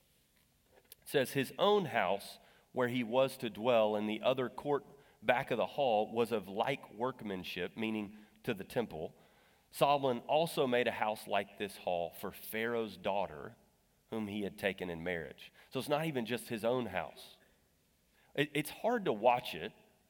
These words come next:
for you and me, but Solomon is a telltale sign of a sellout. I mean, he's prostituted his soul to be counted among the lives of the rich and famous.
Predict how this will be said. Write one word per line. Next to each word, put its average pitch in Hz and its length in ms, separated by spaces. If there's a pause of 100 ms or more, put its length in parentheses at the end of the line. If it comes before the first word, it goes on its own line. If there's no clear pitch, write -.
(260)
for 127 100
you 117 300
and 95 140
me, 107 420 (640)
but - 140
Solomon 190 540
is 139 200
a 110 140
telltale 135 800
sign 98 680 (960)
of 107 140
a 107 40
sellout. - 600 (2000)
I - 40
mean, 87 100
he's 98 200
prostituted 127 800
his 127 180
soul 95 560 (500)
to 117 80
be 107 140
counted 117 400
among 98 360
the 90 240 (100)
lives 98 380
of 87 140
the 95 80
rich 95 280
and 90 140
famous. - 640